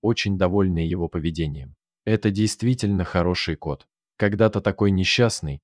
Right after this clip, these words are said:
забитый кот стал теперь почти толстым и очень довольным. Сложно поверить, что еще совсем недавно он был на грани смерти.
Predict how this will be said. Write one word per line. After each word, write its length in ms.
забитый 480
кот 220
стал 280
теперь 300
почти 340
толстым 540
и 20
очень 360
довольным. 520
Сложно 500
поверить, 560
что 260
еще 280
совсем 480
недавно 480
он 160
был 180
на 140
грани 340
смерти. 560